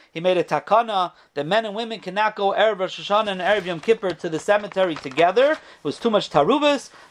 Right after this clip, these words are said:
The men would go Erev Rosh Hashanah and Erev Yom Kippur, and the women would go a day or two in front of,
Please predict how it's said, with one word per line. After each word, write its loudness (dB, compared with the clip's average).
The 2
men 2
would -6
go 2
Erev 4
Rosh 0
Hashanah 2
and -4
Erev 2
Yom -8
Kippur, 2
and 0
the 0
women 2
would -6
go 4
a -2
day 2
or 0
two 2
in 2
front 4
of, -10